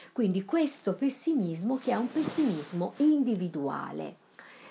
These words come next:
Poi però, alla luce della, eh, vita che conduce e che conosce a Firenze, Milano, Bologna, Pisa, Roma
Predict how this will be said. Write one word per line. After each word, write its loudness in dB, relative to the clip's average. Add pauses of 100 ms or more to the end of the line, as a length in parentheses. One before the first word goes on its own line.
(160)
Poi 6
però, 4
alla 0
luce 2
della, 2
eh, -6
vita 2
che -6
conduce 0
e -2
che -4
conosce 0
a -18
Firenze, -4
Milano, 0
Bologna, 2
Pisa, -4
Roma 4